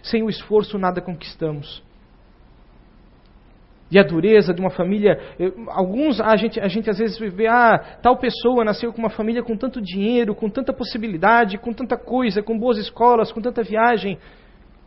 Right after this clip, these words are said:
Ele tem a missão dele, ele tem o desafio dele, pessoal, interior, pra, pra seguir. Nós temos o nosso. A vida de ninguém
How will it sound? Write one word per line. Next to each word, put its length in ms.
Ele 160
tem 280
a 20
missão 400
dele, 380
ele 80
tem 120
o 40
desafio 400
dele, 480
pessoal, 600
interior, 400
pra, 280
pra 100
seguir. 540
Nós 180
temos 240
o 80
nosso. 400
A 80
vida 260
de 120
ninguém 640